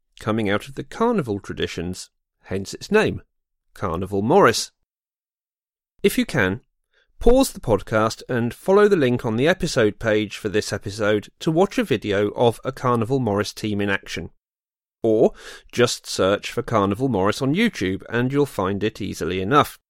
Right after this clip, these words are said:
If you can't do that now, don't worry. My guest today will give you a full description of what's involved,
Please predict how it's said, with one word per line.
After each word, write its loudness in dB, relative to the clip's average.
If -10
you -4
can't 4
do 2
that 2
now, 0
don't 0
worry. 0
My 2
guest 0
today 2
will 0
give -4
you -4
a -8
full -2
description -4
of -2
what's -4
involved, 0